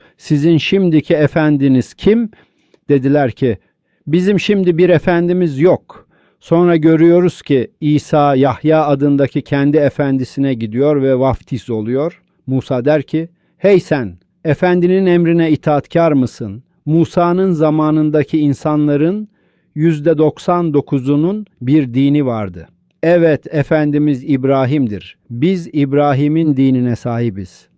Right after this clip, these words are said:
Herkes İbrahim için ağlıyor, göğüslerini dövüyor, gözyaşı döküyor ve on altı gün yas tutuyordu. E, İbrahim, İbrahim, sonra İbrahim için kutlama yaptılar.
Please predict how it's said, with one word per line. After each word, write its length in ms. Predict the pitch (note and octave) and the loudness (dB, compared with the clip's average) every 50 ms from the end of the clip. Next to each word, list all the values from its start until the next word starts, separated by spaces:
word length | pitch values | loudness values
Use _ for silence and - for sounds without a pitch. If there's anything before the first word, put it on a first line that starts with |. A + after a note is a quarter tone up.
| _ _ _ | _ _ _
Herkes 540 | _ - F3+ G#3 G3+ F#3 - E3+ E3 C3+ - | _ 0 2 2 2 2 2 2 2 2 0
İbrahim 500 | F3+ E3 C#3+ C#3+ D#3+ D#3+ E3 F3 F3+ E3+ | 0 0 2 2 2 4 4 4 2 2
için 240 | D3 - - C3 C3+ - | 0 0 -2 -4 -4 -4
ağlıyor, 680 | - C#3+ C#3+ D3+ D3+ D3+ D#3+ F3 F3+ F3+ F3 F#3 G3+ G#3+ G3 _ _ _ _ _ _ - | -2 0 2 2 4 4 4 4 4 4 4 2 0 -2 -6 _ _ _ _ _ _ -2
göğüslerini 800 | B2+ D3 D#3 D#3+ E3 D3+ - - F3 E3 E3 E3 F3 F3 D#3 | 2 4 6 6 4 4 2 2 2 2 4 4 4 2 4
dövüyor, 540 | D3+ D#3+ E3 D#3+ E3+ F3 F3 F#3 F#3+ G3+ G3 - _ _ _ - | 4 2 4 4 4 4 4 4 2 0 -2 -8 _ _ _ -2
gözyaşı 600 | B2+ C#3+ E3 F3 D#3 C#3+ D3 C3 - - C#3 A#2+ | 2 4 4 4 4 4 2 0 0 -4 -4 -2
döküyor 560 | A#2+ B2+ B2 - - - D#3+ E3+ F#3 G3+ G3+ - _ _ _ _ - | 0 0 0 0 0 2 2 4 2 2 -2 -6 _ _ _ _ -4
ve 80 | C3 C#3 | -2 -2
on 220 | - F3 D#3+ D#3+ | 0 2 2 2
altı 300 | D#3 D3 C#3+ C3 - D3 | 2 2 0 0 -2 -4
gün 200 | C3 C3 C#3+ D3+ | -2 0 0 2
yas 240 | C#3 C#3+ D3 B2+ - | 2 0 0 -2 -4
tutuyordu. 640 | - - B2 - - B2+ A#2 A2 G#2+ F2+ - G2+ F#2 - | -8 -10 -10 -8 -6 -6 -6 -4 -6 -8 -10 -12 -8 -2
E, 140 | B2+ B2 A2+ - _ _ _ | -2 -2 -2 -2 _ _ _
İbrahim, 840 | C#3 C3 B2+ C3+ C#3 D3 C#3+ C3+ B2 A#2 C3 D#3+ F3 F#3+ G#3 G#3+ G3+ - _ _ _ - | -2 0 2 2 2 2 2 2 0 2 2 2 2 2 -2 -6 -10 -14 _ _ _ 0
İbrahim, 840 | C#3+ C#3 C3 D3 D#3 D#3 D3+ C#3+ B2 G#2+ A2+ C3 D3 F3 G#3 A3+ - _ _ _ _ _ _ | 0 2 2 2 2 4 2 2 0 0 0 0 0 0 -2 -4 -8 _ _ _ _ _ _
sonra 340 | _ - E3+ E3+ E3 D#3+ D#3+ | _ 0 2 2 4 2 2
İbrahim 520 | - D3 C#3+ C#3 C#3+ D3+ D3 C#3+ D#3+ E3 | 2 0 2 2 2 2 2 2 2 0
için 220 | C#3+ - - F3+ D#3+ | 0 0 -2 -4 -2
kutlama 460 | - C#3+ - - D3 C#3 C#3+ C#3+ C3+ | -2 -6 -4 -2 -2 0 0 0 0
yaptılar. 500 | B2 A2 - - _ B2 A2+ A2 G2+ | -2 -4 -6 -8 _ -8 -8 -8 -10